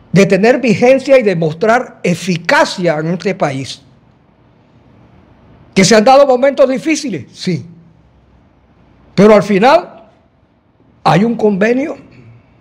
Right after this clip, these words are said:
que ha contribuido a la paz social, ha contribuido al crecimiento económico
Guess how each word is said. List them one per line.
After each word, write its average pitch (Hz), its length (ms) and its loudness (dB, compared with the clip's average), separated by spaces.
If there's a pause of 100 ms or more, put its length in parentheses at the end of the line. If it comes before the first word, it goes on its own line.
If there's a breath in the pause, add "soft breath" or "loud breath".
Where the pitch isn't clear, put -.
(1120)
que 139 360 0
ha 180 160 2
contribuido 190 1120 -2 (1600)
a 135 80 -2
la 143 160 -2
paz 180 140 -4
social, 175 480 -6 (1120)
ha 170 120 -2
contribuido 233 1080 0 (2750)
al 170 220 0
crecimiento 170 600 -2
económico 190 680 -8